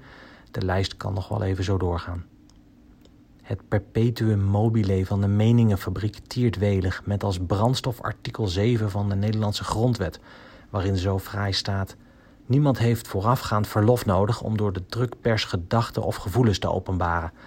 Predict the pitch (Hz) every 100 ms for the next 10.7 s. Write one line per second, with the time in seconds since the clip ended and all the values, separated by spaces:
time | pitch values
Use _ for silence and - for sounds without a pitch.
0 | - - 98 87 85 95 127 120 117 -
1 | - - 120 123 113 - 95 98 90 113
2 | 104 - 95 98 - 95 92 92 85 82
3 | - - - - - - - - - -
4 | - - - 98 - 98 104 107 98 -
5 | 104 113 104 90 123 - - 110 - -
6 | - - 117 104 104 98 123 120 139 113
7 | 117 120 110 117 117 107 104 101 98 101
8 | 95 98 104 107 - 95 107 110 98 104
9 | - 98 95 113 - 92 - - 123 98
10 | - - - 110 - 98